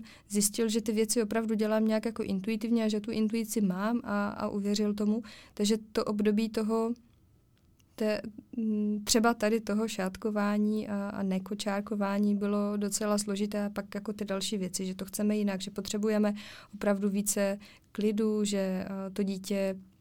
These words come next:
reaguje na všechny zvuky a není to o tom, že, eh, že bychom jí potřebovali zvykat na klid, tak aby byla schopná spát i v nějakých, eh, hlučnějších podmínkách, ale že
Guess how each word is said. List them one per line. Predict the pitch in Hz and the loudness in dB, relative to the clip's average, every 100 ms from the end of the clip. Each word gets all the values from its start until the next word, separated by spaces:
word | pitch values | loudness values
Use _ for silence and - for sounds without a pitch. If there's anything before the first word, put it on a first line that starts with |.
| _ _ _ _ _ - - _ - | _ _ _ _ _ -20 -20 _ -6
reaguje | 208 214 208 214 208 208 | 2 4 4 4 6 6
na | 196 | 4
všechny | - 214 220 | 2 0 0
zvuky | 208 208 208 214 208 - - | 0 -2 0 0 0 -10 -2
a | 208 | 4
není | 208 214 | 6 4
to | 208 - | 2 -4
o | |
tom, | 208 208 | -4 -4
že, | 202 208 | 0 2
eh, | 202 202 208 - - - - 202 190 190 196 196 - - | 2 2 -2 -8 -20 -18 -6 -4 -2 -4 -4 -4 -6 -6
že | 202 | -2
bychom | 196 196 202 196 196 202 - | -2 0 0 0 -2 -4 -6
jí | 196 196 202 | -4 -2 -2
potřebovali | 202 196 - 196 190 196 202 202 - - - | -2 -4 -2 -2 0 0 0 -2 -8 -16 -2
zvykat | 190 196 208 208 202 | 0 2 2 0 -2
na | 202 | -4
klid, | 190 - 208 208 | -4 -2 -2 -2
tak | - 202 | -6 -4
aby | 202 196 | -4 -2
byla | 202 196 | 0 0
schopná | - 202 202 202 | -2 -2 -2 0
spát | - 190 190 | -2 -4 -2
i | 208 | 0
v | |
nějakých, | 202 190 208 208 - | 0 0 -2 -4 -4
eh, | 202 196 196 196 196 190 - - - - - - | -4 -2 -2 -4 -6 -8 -14 -20 -20 -20 -20 -8
hlučnějších | 196 208 208 208 208 214 | 0 2 2 4 4 2
podmínkách, | 214 208 202 202 208 208 | 0 2 2 2 0 2
ale | 202 | 2
že | 196 | 0